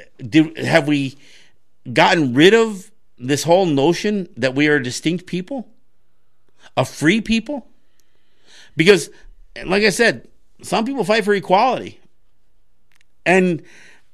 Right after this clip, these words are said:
and that's not a bad thing to fight for. If you're a Canadian, then, then by all means fight to be an equal Canadian. If you're, if you're, you're a U S citizen, of, uh, especially of color, by all means fight for, for equality under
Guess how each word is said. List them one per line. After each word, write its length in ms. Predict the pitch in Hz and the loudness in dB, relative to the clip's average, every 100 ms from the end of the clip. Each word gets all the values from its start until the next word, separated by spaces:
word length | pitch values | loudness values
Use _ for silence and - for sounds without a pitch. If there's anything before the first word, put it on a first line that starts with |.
| - - - - | -20 -20 -20 -2
and 140 | 202 277 | 4 4
that's 160 | 339 | 6
not 180 | 359 370 | 4 6
a 20 | |
bad 200 | 320 330 | 6 4
thing 120 | 302 285 | 4 2
to 60 | |
fight 220 | 277 339 | 4 2
for. 180 | - 202 | 4 2
If 80 | 185 | 4
you're 140 | 277 | 4
a 60 | 349 | 4
Canadian, 540 | - 226 320 330 226 | 2 2 4 4 2
then, 200 | 190 214 | 2 2
then 160 | 170 220 | 2 2
by 220 | 226 277 | 2 2
all 160 | 285 302 | 2 2
means 260 | 311 262 | 2 0
fight 240 | - 226 233 | 0 0 0
to 80 | 214 | -2
be 220 | 220 190 | -2 -2
an 140 | 180 | -2
equal 340 | 196 196 165 143 | -2 -4 -6 -4
Canadian. 540 | 147 139 120 87 71 - - - - - - - - - - - - - - - - - - - | -2 0 -2 -6 -12 -20 -20 -20 -20 -20 -20 -20 -20 -20 -20 -20 -20 -20 -20 -20 -20 -20 -20 -4
If 120 | - 202 | 0 2
you're, 240 | 277 277 - - | 2 0 -2 -8
if 180 | 175 165 | -2 -2
you're, 180 | 220 214 | -2 -4
you're 420 | 165 175 220 269 | -4 -2 0 2
a 60 | 233 | 2
U 160 | 214 | 2
S 120 | 247 - | 0 0
citizen, 420 | 247 214 233 - - - - - - | -4 -4 -6 -6 -14 -20 -20 -20 -2
of, 140 | 160 147 | 0 0
uh, 200 | 160 160 | 0 0
especially 400 | 160 151 247 240 | 0 2 2 2
of 140 | 208 - | 0 0
color, 320 | - 226 240 | 0 2 0
by 260 | - 202 - | -2 -8 -2
all 200 | 269 302 | 2 4
means 280 | 302 240 - | 4 0 0
fight 220 | 240 254 | -2 0
for, 260 | 240 226 165 | 0 -2 0
for 100 | 208 | -2
equality 600 | 196 220 220 208 139 - | 0 0 0 0 0 -2
under 400 | 151 160 151 | -2 -2 -4